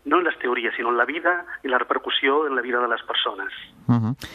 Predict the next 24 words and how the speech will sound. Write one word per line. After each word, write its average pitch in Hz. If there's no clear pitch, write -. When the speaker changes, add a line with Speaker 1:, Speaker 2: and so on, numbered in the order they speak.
Speaker 2:
Hi 113
han 139
diferents 120
propostes, 92
no?, 120
que 117
es 104
fa 113
a -
través 104
del 101
comunicat 101
que, 107
que 110
heu 98
difós? 104
Speaker 1:
Exactament. 147
Són 170
concretament 170
sis. 170
Eh? 160
Hem 156
volgut, 165
eh, 135